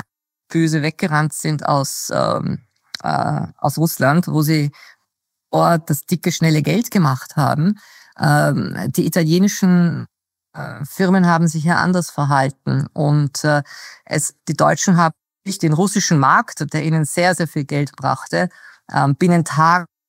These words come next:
zwanzig zweiundzwanzig verlassen. Und es ist ja auch Kanzler Merz und nicht nur er, es ist ja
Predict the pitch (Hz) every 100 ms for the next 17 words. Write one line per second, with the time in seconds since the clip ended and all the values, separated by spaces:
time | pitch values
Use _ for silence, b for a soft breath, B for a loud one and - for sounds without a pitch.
0 | _ _ 143 143 135 - - 117 135 -
1 | 120 139 - 131 - - 113 107 - 175
2 | 151 151 147 151 147 160 - - 139 -
3 | - 151 151 160 143 135 180 - 147 170
4 | - 143 92 120 156 165 - - -